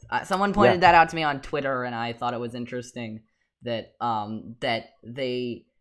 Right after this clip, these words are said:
Speaker 1: like, they said it, took it out with explosive traps, just like they did in kotor. It was in a cave, just like it was in kotor.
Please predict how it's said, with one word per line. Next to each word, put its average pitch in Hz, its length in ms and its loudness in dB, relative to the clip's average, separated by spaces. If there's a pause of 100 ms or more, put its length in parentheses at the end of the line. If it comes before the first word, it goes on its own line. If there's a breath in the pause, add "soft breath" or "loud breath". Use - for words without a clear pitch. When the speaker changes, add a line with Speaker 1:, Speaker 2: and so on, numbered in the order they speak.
(220)
Speaker 1:
like, 123 480 -4 (220)
they 139 240 -4
said - 340 -4
it, 131 320 -6
took 151 220 -8
it 143 40 -2
out 123 120 2
with 123 100 -6
explosive 190 680 -4
traps, 175 320 -2
just - 220 -8
like 120 160 -8
they 131 80 -4
did 123 140 -4
in 127 100 -8
kotor. 127 520 -8 (220 soft breath)
It 131 60 -2
was 131 160 -4
in 147 60 -4
a 151 60 -2
cave, 175 440 4
just 127 340 -6
like 143 220 -2
it 117 100 -6
was 131 220 -2
in 127 140 -8
kotor. 123 560 -6